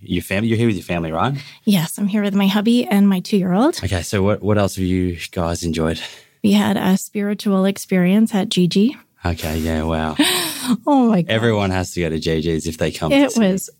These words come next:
Speaker 2: unreal.
Speaker 1: And I saw the line. That line, that line is there all the time.
Speaker 2: I'm not surprised. I mean, that pizza, you, like, you really feel like you're in Italy. Have you been to Italy?
Speaker 1: Yeah, I've been to Italy, yeah.
Speaker 2: You know how when you're there, you just feel like everything tastes better?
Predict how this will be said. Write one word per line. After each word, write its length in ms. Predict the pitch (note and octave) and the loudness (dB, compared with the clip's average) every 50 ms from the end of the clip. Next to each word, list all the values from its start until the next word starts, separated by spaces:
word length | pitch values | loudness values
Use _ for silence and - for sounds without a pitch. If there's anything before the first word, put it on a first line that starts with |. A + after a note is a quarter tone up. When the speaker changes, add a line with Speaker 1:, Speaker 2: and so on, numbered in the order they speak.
| - | -2
Speaker 2:
unreal. 1000 | - A3 A3 A3+ A3 A3+ A3+ - - - G3+ F#3 F#3 F#3+ F#3+ F3+ F3 F3 E3+ F#3 F#3 - | 2 2 4 4 4 2 0 0 -6 -4 0 0 2 2 2 2 2 4 4 2 2 2
Speaker 1:
And 80 | G#2 | 0
I 40 | G2+ | 0
saw 140 | - - B2+ | 0 0 0
the 80 | B2 G#2+ | 0 0
line. 360 | F#2 F2+ F2+ F#2+ F2+ E2+ D#2+ | 0 0 2 2 2 0 0
That 160 | F2 G2+ F2 | -2 -2 0
line, 460 | F#2+ F#2 F#2 F#2+ F#2 F#2 F2+ F2 E2+ - - _ - | 0 0 2 2 2 0 0 -2 -4 -8 -12 _ -2
that 160 | A2+ A2+ G#2 | -2 0 0
line 340 | A2 G2+ G2+ G2+ F#2 F2 F2+ | 2 2 2 2 0 -2 -2
is 240 | - F2+ F2 D#2+ | -4 -4 -4 -2
there 240 | E2+ F2+ E2+ E2 F2 | 0 0 0 -2 -4
all 600 | D#2+ - F2 F#2 F#2 F2+ F2+ F2 E2+ E2 - - - | -6 -4 -2 0 0 0 0 0 -2 -4 -6 -10 -14
the 220 | F2 E2 E2+ E2 | -10 -6 -4 -4
time. 420 | E2 - - D#2+ D#2 E2 D#2 F2 - - | -4 -4 -4 -4 -4 -4 -6 -8 -6 0
Speaker 2:
I'm 80 | B3 A#3+ | 2 2
not 220 | B3 C4 B3 A#3 | 4 4 2 -2
surprised. 580 | - - G3 - G#3 F3 F3 E3+ E3+ - - - - - _ - | -4 -10 -12 -12 -10 -10 -10 -10 -10 -12 -14 -16 -18 -18 _ -2
I 60 | - G3+ | 2 4
mean, 180 | G3 F#3+ F#3+ G3 | 4 4 4 2
that 200 | G3+ G#3+ G#3 - | 0 -2 -2 0
pizza, 360 | - G#3+ G#3 - G#3 F#3+ - | 0 0 0 0 -2 -2 0
you, 140 | - G#3+ G#3+ | 0 0 0
like, 240 | - A3 G#3 F#3 - | 2 0 -2 0 2
you 80 | G#3+ G3 | 2 2
really 280 | G3 G#3+ G#3 G#3+ G#3+ | 4 4 2 2 2
feel 220 | G#3 - - G3+ G3 | 0 0 0 0 0
like 180 | G3 F#3+ - | 0 0 0
you're 80 | G3 G3 | 2 2
in 80 | F#3+ G3+ | 2 2
Italy. 420 | G3 F3+ F#3 G3 G#3 A#3 C4 C#4 - - - - - - | 2 2 2 4 4 2 2 0 -4 -16 -20 -16 -6 0
Have 100 | G#3+ G#3 | 2 2
you 60 | G#3+ | 4
been 120 | G3 G#3+ G#3 | 4 4 2
to 80 | A3 - | 2 0
Italy? 360 | F#3+ F#3+ G3 G#3+ A#3+ A#3+ A#3+ - - | -2 -2 0 0 0 -2 -4 -6 -4
Speaker 1:
Yeah, 100 | - G2 | -2 -2
I've 60 | F#2 - | -2 0
been 140 | F2+ E2 D#2+ | -2 -4 -2
to 80 | E2 | -4
Italy, 280 | D#2 D#2 D#2 D#2+ D#2 D#2 | -4 -2 -2 0 0 0
yeah. 280 | D#2 D#2 D#2+ D#2 D2 - - - | 0 0 -2 -2 -4 -8 -6 0
Speaker 2:
You 80 | - G#3+ | 2 2
know 180 | A3 G#3+ G#3+ G#3 | 4 4 2 0
how 320 | G#3+ G#3+ G#3+ G3+ G3+ G3+ | 0 0 0 0 0 0
when 280 | - A3+ A3 G#3 G#3+ B3 | -2 0 0 4 4 4
you're 200 | B3 A#3 G#3+ G#3 | 4 4 0 -2
there, 420 | G#3 F#3+ G3+ G#3 G#3+ G#3+ F#3+ F#3 | -2 -2 0 2 2 2 2 2
you 160 | F#3+ G3 G3 | 2 2 2
just 220 | F3+ G3 G3 - - | 2 2 0 -2 -2
feel 120 | - G#3 | -2 0
like 140 | G3 G3 - | 0 0 0
everything 360 | G3 F3 F#3+ F#3+ G#3+ F#3+ F#3+ F#3 | 0 2 2 4 4 4 4 2
tastes 240 | - F#3 F3 F3 | 2 0 -2 0
better? 320 | - - G3+ G3+ A3 B3+ | 0 0 2 2 2 2